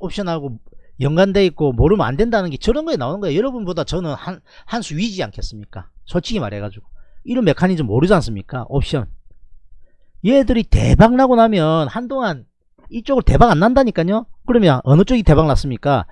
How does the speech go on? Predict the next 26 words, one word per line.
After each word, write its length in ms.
풋옵션 460
대박 240
났잖아요. 480
오늘 400
좀 180
더 100
대박 240
날 140
가능성이 280
있거든요. 400
백 200
프로, 240
이백 260
프로 200
예를 140
들면. 460
그럼 240
며칠 240
사이에 180
얼마나 380
올랐습니까? 800
그러면 320
양쪽 280
합이 500
줄어들어야 500
된다는데 800